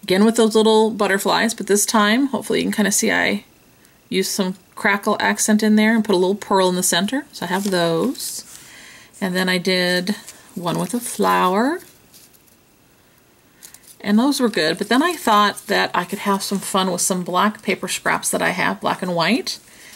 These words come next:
So I made some like this with the flower, and hopefully you can see that little butterfly there.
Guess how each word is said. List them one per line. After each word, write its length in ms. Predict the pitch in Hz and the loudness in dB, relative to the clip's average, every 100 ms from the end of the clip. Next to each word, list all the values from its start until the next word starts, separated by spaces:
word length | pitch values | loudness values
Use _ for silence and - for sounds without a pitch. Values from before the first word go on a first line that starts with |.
| - | -14
So 340 | - - - | -12 -10 -8
I 60 | 170 | -6
made 320 | 170 165 165 | -2 -4 -2
some 180 | - 160 | -2 -2
like 260 | 160 156 - | -4 -8 -4
this 380 | 156 226 - | -2 -2 -4
with 140 | - - | -6 -8
the 80 | - | -10
flower, 560 | - 165 160 175 180 | -4 -2 0 -2 -2
and 220 | 185 - | -2 -4
hopefully 320 | - - 180 175 | -10 -12 -8 -6
you 20 | |
can 80 | 170 | -4
see 120 | 170 | -4
that 120 | 165 | -2
little 120 | 151 | -4
butterfly 460 | 151 156 165 170 165 | -2 -4 -2 -4 -2
there. 300 | 165 185 | -2 -2